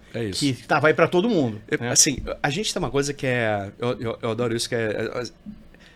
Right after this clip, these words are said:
Speaker 1: é olhar pra vida com uma certa miopia.
Speaker 2: Uhum.
Speaker 1: É você não enxergar direito,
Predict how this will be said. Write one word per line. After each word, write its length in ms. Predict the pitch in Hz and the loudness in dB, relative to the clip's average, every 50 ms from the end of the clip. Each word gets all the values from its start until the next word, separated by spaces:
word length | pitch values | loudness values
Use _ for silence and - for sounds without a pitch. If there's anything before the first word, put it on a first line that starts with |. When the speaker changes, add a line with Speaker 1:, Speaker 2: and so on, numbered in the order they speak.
| - - - | -16 -6 -2
Speaker 1:
é 40 | |
olhar 120 | 123 131 131 | 0 0 0
pra 140 | - 139 113 | 2 2 0
vida 360 | 104 95 104 127 135 120 110 | 0 0 -2 -2 0 0 0
com 60 | - | -2
uma 120 | 123 120 107 | -2 -2 -2
certa 240 | - 123 - 131 120 | -2 -2 -4 -4 -4
miopia. 540 | 123 120 117 - - 107 104 98 92 92 - - | -2 -4 -4 -4 -6 -6 -4 -4 -6 -6 -8 -4
Speaker 2:
Uhum. 480 | 123 123 120 107 107 113 104 101 98 104 - - - - | -2 -2 -2 -2 -4 -6 -8 -8 -10 -12 -14 -16 -14 -10
Speaker 1:
É 80 | - | -8
você 200 | 117 120 - 139 | -6 -6 -4 -2
não 80 | 143 147 | -2 -2
enxergar 320 | 143 - 143 131 131 139 | -2 -2 -4 -2 -2 -2
direito, 580 | 135 131 131 117 123 139 131 120 - 113 101 | 0 -2 -2 0 0 0 0 0 -4 -8 -10